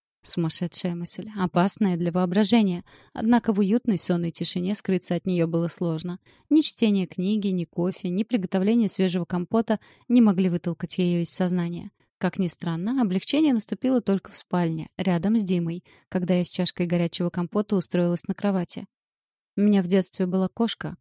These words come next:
Она, как ты, любила скручиваться у ног и спать". Спящий Дима оказался вовсе не спящим.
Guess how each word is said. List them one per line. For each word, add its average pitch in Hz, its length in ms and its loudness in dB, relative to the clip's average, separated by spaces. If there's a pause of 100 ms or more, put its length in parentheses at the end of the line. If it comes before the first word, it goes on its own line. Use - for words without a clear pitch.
Она, 208 300 0
как - 220 -4
ты, 165 160 0
любила 165 380 -2
скручиваться 196 640 -2
у 170 60 2
ног 160 200 -4
и 180 60 -4
спать". - 400 -6 (340)
Спящий - 460 -2
Дима 175 280 0
оказался 175 460 0
вовсе 170 300 -4
не 208 80 0
спящим. - 560 -6